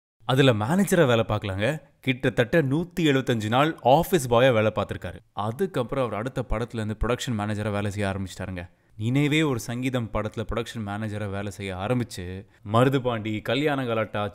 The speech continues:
சின்னத்தம்பி, வசந்த கால பறவை, சூரியன், I Love India, ஆனந்த பூங்காற்றே, மகாபிரபு, மணிகண்டா, ஜோர், மானஸ்த, நான் அவன் இல்லை அப்படிங்கிற நிறைய ஹிட் ஃபிலிம்ஸ்ல ஒர்க் பண்ணியிருக்காரு.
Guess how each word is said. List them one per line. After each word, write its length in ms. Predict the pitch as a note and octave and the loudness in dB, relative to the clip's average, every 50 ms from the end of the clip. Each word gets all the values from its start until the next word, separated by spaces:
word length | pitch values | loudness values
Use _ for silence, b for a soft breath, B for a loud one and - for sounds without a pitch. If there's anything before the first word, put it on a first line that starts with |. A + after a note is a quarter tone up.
| - | -6
சின்னத்தம்பி, 680 | A#2+ B2+ C#3 C3+ C3+ - A2+ A2 G#2 G2+ G#2+ G#2 G#2 G#2 | -6 -4 -4 -4 -2 -2 -2 -2 -2 -4 -2 -2 -2 -2
வசந்த 380 | G2 G#2+ A2+ - C#3 C#3+ C#3+ | -2 -4 -4 -4 -2 -4 -2
கால 240 | A#2+ A#2+ A#2 A2 G#2+ | 0 0 0 -2 -2
பறவை, 400 | G2 G#2+ G2+ G#2 G2+ G2+ G2+ G2+ | -2 -4 -4 -4 -4 -4 -6 -6
சூரியன், 680 | F#2+ - - - C#3+ D3+ D3+ C#3 B2 A#2 A2+ G#2 G2+ | -8 -10 -8 -6 -4 -4 -2 -2 -2 -2 -2 -4 -4
I 260 | G2 G2 G#2 A#2 C3+ | -6 -4 -4 -2 -2
Love 240 | C#3 C#3 C3+ B2+ A2+ | 0 0 0 -2 -2
India, 480 | A2 G#2+ G#2+ G2+ G#2+ G#2 G#2 G2 F#2+ F#2 B B B B B B | -4 -6 -4 -2 0 0 0 0 0 -4 B B B B B B
ஆனந்த 460 | B G2+ A2+ C#3 D#3+ E3+ D#3+ C#3+ C#3 | B 2 4 4 4 2 0 0 -2
பூங்காற்றே, 680 | B2+ A2+ A#2+ A#2+ A#2+ A2+ A2 A2 G#2 F#2 - G#2+ G2+ G2 | -4 -4 -4 -6 -4 -2 -2 -4 -4 -4 -6 -6 -6 -4
மகாபிரபு, 760 | F#2 G2+ G#2 G#2 C3 C#3+ D3 C#3 - A2+ A2 G2+ G#2 G#2 G2+ F#2+ F#2+ | -4 -4 -4 0 0 0 0 0 -2 -4 -6 -6 -8 -8 -8 -8 -6
மணிகண்டா, 640 | G2 A2 C3+ C#3 C3+ C3+ A#2+ A2+ G#2 G2 G2 F#2+ F#2+ | -4 -2 -2 0 0 0 -2 -2 -4 -4 -4 -4 -6
ஜோர், 540 | F#2+ G2 A#2 B2+ C#3 C#3+ C3+ A#2+ G#2 F#2+ - b b b G2+ | -4 -2 0 2 4 4 4 2 0 -4 -10 b b b 2
மானஸ்த, 720 | G#2+ A#2+ D3 E3+ F#3 F3+ D#3 C3 - - C3 A#2 A#2 A#2 | 4 6 6 6 6 4 2 0 -2 -4 -2 -2 0 0
நான் 280 | G#2+ G#2+ A2+ C3+ D#3+ E3 | 0 0 0 2 2 2
அவன் 200 | D#3+ C#3 C3 C3 | 2 0 0 0
இல்லை 320 | A#2+ A2 A2+ A2+ A#2+ A#2 | 0 0 0 0 0 0
அப்படிங்கிற 360 | G#2+ - A2+ B2 A#2+ B2+ C3 | -2 -2 -2 -4 -2 -2 -2
நிறைய 300 | A2 G#2+ A2+ C3 F3 G#3 | -2 -2 -2 -2 -2 -2
ஹிட் 200 | F#3 D3 D#3 C#3 - | 0 -2 -2 -4 -6
ஃபிலிம்ஸ்ல 300 | - C#3+ C#3 C3+ - - | -6 -6 -6 -6 -6 -6
ஒர்க் 260 | A#2 G#2+ G#2+ G#2+ - - | -6 -6 -6 -6 -8 -8
பண்ணியிருக்காரு. 400 | G#2 G2+ G2 - G#2 A2 D3 D#3 | -8 -8 -8 -6 -6 -6 -6 -8